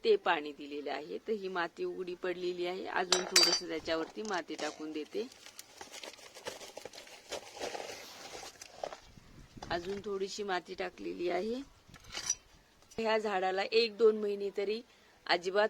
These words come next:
खतं वगैरे देण्याची आवश्यकता नाही, फक्त पाणी द्यायचं आहे आणि नंतर मी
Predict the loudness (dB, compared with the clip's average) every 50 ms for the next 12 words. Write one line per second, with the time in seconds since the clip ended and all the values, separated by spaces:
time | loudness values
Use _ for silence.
0 | 2 -2 -6 -4 -4 -2 0 0 0 2 0 0 0 -2 -2 0 0 0 0 -2
1 | -2 -2 -4 -4 -2 0 2 2 2 2 0 -2 -4 -6 -6 -6 -8 -6 -6 -6
2 | -6 -6 -8 -10 -10 -12 -10 -8 -6 -6 -4 2 6 6 8 8 6 2 2 4
3 | 4 4 4 4 2 2 2 2 2 0 -4 -6 -8 _ -20 -20 -20 -20 -20 -20
4 | -12 -2 2 4 4 4 4 0 0 0 0 0 2 2 2 2 0 -2 -2